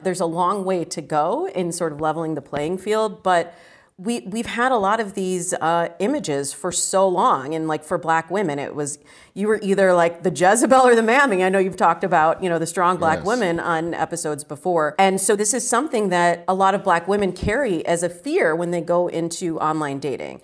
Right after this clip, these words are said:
Speaker 1: that I'm either going to be seen as the caretaker or I'm being sexualized and, and fetishized.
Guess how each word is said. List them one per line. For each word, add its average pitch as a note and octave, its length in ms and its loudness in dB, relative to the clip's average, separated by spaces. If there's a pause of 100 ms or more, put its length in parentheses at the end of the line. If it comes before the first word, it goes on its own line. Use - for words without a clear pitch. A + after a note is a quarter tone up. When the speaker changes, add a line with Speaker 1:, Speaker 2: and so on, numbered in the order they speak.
(240)
Speaker 1:
that F#3 100 2
I'm F3+ 160 2
either G3 220 2
going F#3+ 240 2
to F#3+ 60 -2
be F3 100 -6
seen F3+ 220 -2
as F3 100 -2
the D#3 60 -8
caretaker F3+ 760 -2
or F3 240 -2
I'm F3 200 -2
being E3+ 540 -4 (380)
sexualized C#3+ 1000 0
and, D3 340 -4 (160)
and D3+ 180 -4
fetishized. E3 960 -2